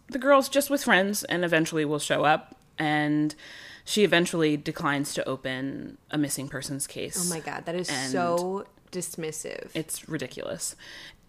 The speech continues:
Speaker 1: Even though Ellie's, like, insistent, like,
Speaker 2: Frantic.
Speaker 1: "Listen,
Speaker 2: Yes.
Speaker 1: this is not like my daughter. She's not just with
Speaker 2: Just
Speaker 1: friends."
Speaker 2: not, not listening to her.
Speaker 1: Exactly. So she's like,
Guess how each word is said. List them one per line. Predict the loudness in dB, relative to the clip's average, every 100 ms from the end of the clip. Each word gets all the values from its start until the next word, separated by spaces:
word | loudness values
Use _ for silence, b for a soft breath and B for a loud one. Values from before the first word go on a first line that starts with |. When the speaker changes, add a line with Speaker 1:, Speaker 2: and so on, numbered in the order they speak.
| 12
Speaker 1:
Even | 12 12 12
though | 12 10 10 10
Ellie's, | 10 10 8 6
like, | 6 6 4 -4 _ -2
insistent, | 0 2 2 2 4 6
like, | 4
Speaker 2:
Frantic. | 4 4 6
Speaker 1:
"Listen, | 6 8
Speaker 2:
Yes. | 6 6 2 0 -2 0
Speaker 1:
this | 0
is | 4
not | 6 8 8
like | 6
my | 4
daughter. | 4 4 4
She's | 2 -4 0
not | 2 6 6 4
just | -2 -2
with | -2 -2 -2
Speaker 2:
Just | -6 0
Speaker 1:
friends." | 4 4 2
Speaker 2:
not, | 0 -2 -6 -2
not | 4 4 6
listening | 2 0 -2 -2 -2
to | -6
her. | -6 -2 0
Speaker 1:
Exactly. | 4 4 2 0 -2
So | 0 0
she's | 0 0 2 6
like, | 6 6 0